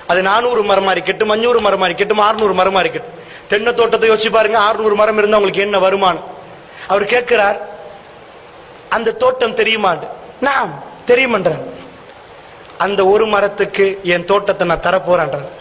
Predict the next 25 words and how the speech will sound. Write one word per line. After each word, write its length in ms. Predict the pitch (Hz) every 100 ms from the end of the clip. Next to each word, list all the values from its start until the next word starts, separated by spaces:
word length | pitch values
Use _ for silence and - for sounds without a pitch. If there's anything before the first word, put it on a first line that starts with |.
| - - - -
இவர் 200 | 269 277
கேட்கிறாரு, 520 | 285 302 247 170 - - - -
"என்ன 180 | 214 254
ஜோக் 340 | 190 302 302
பண்றியா? 380 | 277 240 214 170 120 - - - - - -
என்னோட 420 | 220 269 302 339
என்ன 340 | 311 285 247 185 - - -
இது 260 | 349 339
பண்றியா?" 340 | 311 269 196 147 - - - - 160
"வல்லாஹி, 580 | 170 165 170 160 135 135 - - - -
வல்லாஹி, 480 | 170 165 160 135 127 - - - - - -
இல்ல. 220 | 185 160 - - - - - - -
அந்த 200 | 190 214
ஒரே 240 | 233 269
ஒரு 200 | 285 247
மரத்தை 380 | 214 233 254 247
நீ 60 | 214
எனக்கு 340 | 208 196 208
தருவியா? 420 | 226 220 214 208 - - - - - -
என் 180 | 180 180
தோட்டத்தை 420 | 226 233 208 190
நான் 140 | 165
தந்துருவேன்றார்." 680 | 185 190 196 185 156 143 120 - - - - - - - - - -
அல்லாஹ்வுடைய 440 | 190 233 233 208
நல்லடியார்களே, 640 | 196 240 240 208 170 147